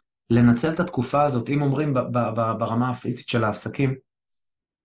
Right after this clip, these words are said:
כן, יש ביוטיוב שלי הרבה רמי. יש שם תרגילים, אתם פשוט תיכנסו. יש גם בפודקאסט שלי ליצנות כלכלית, מאז השביעי לעשירי, כי כל הפרקים מוקדשים ל-,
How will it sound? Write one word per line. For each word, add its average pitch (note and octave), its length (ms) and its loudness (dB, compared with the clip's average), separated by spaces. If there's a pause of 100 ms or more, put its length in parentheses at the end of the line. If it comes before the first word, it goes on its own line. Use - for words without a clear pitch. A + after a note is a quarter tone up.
(140)
כן, B2 180 4
יש A#2+ 140 4
ביוטיוב A#2 420 2
שלי A2+ 200 -2
הרבה G#2+ 200 -2
רמי. G#2 260 -6 (680)
יש A#2 140 -4
שם A2+ 180 -2
תרגילים, A#2+ 400 0
אתם A#2 100 -2 (460)
פשוט - 200 -4
תיכנסו. - 400 -2 (1120)
יש C3+ 140 4
גם C3+ 120 4
בפודקאסט C3+ 440 0
שלי A#2 200 4
ליצנות A#2 420 2
כלכלית, C3 520 0 (400)
מאז A#2+ 400 2
השביעי A2+ 400 0
לעשירי, A#2+ 440 0
כי A#2+ 100 -2 (220)
כל C#3+ 200 2
הפרקים A#2+ 380 0
מוקדשים A#2+ 440 0
ל-, A#2 60 4